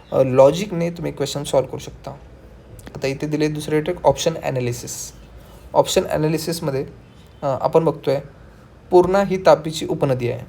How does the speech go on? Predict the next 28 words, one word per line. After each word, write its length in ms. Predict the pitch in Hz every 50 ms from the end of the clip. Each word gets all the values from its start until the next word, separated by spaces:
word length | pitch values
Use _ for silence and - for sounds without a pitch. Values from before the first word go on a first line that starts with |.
| - -
ओके, 240 | - 151 156 156 156 170 170 - - -
आता 160 | 156 143 135 135
जर 160 | 139 143 143
मला 180 | 143 143 139
माहिती 260 | 139 151 156 151 156 135
नाही, 100 | 127 120
मला 160 | 120 120 123
आठवण 220 | 131 131 - 139
नाही 260 | 139 139 131 120 120 - -
पूर्णा 180 | 147 139 131
ही 100 | 147 143 135
तापीची 300 | 139 127 - 135 135 139
उपनदी 340 | 135 135 135 131 127 131 135
आहे 200 | 135 143 147 143
की 120 | 139 127
नाही. 120 | 113 107 107 - - - - - - - - -
पुढे 120 | 170 165 170
ऑप्शन 260 | 151 165 - 160 143
वाचूया. 320 | 131 123 123 120 147 147 170 - - - - - - - - - 170
तापी 320 | 165 160 160 - 214 214
नदी 240 | 208 190 165 170 180
ही 100 | 170 185
पश्चिम 420 | 185 - 175 170 170 - 180 170
वाहिनी 200 | 156 147 147 156
नदी 240 | 156 151 147 143 147
म्हणून 220 | 147 143 143 147 -
ओळखली 300 | 147 143 135 - 147 151
जाते. 320 | 165 175 143 131 127 120